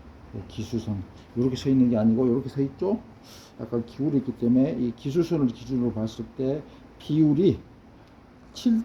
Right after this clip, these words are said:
대 삼, 육 대 사 정도. 이렇게 일쪽이 확 꺾어서 이렇게 많이, 그가 똑같이 이렇게 양쪽을 양분돼서 이렇게 꺾어 있으면 안 좋아요, 구도상.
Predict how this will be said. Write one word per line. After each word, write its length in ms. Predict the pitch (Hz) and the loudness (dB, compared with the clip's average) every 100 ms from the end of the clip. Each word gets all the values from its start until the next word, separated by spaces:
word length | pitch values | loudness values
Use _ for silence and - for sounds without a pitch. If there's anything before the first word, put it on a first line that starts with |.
| - | 0
대 260 | 170 123 113 | 2 2 2
삼, 560 | - 123 131 156 - | -2 -2 -2 -2 -6
육 240 | 117 - - | -8 -8 -4
대 160 | 120 | -4
사 260 | 110 110 107 | -2 -4 -6
정도. 420 | 107 107 95 95 - - - - - - - - - - - - - - - - - 135 | -6 -6 -8 -10 -16 -20 -20 -20 -20 -20 -20 -20 -20 -20 -20 -20 -20 -20 -20 -20 -12 -8
이렇게 180 | 131 | -6
일쪽이 580 | 147 170 - 185 196 220 - | 0 0 2 0 0 -2 -4
확 420 | - - - - | -10 -6 -6 -8
꺾어서 540 | 196 180 185 165 156 143 | -10 -4 0 0 0 0
이렇게 320 | 131 123 113 | -2 -4 -6
많이, 760 | 101 85 78 175 151 165 - - - - - - | -6 -6 -2 0 2 0 -4 -8 -14 -20 -20 -10
그가 200 | 151 147 - | -6 -6 -4
똑같이 520 | 214 214 208 180 - 127 | -2 0 -2 -8 -6 -8
이렇게 220 | 135 127 | -4 -4
양쪽을 380 | 139 139 143 123 | -4 -4 -4 -2
양분돼서 640 | 135 147 143 131 135 135 - - - - - 127 | -2 -2 -2 -4 -4 -4 -6 -20 -20 -20 -14 -10
이렇게 220 | 127 131 | -6 -4
꺾어 320 | 202 196 208 | -4 -4 0
있으면 540 | 156 - 123 139 202 220 - - - - - - | 0 0 0 0 0 -10 -16 -20 -20 -20 -20 -6
안 220 | 127 123 | 2 4
좋아요, 380 | 131 123 113 110 | 6 4 4 0
구도상. 800 | - 113 113 107 104 107 143 220 | -2 -4 -4 -4 -4 -2 -2 -2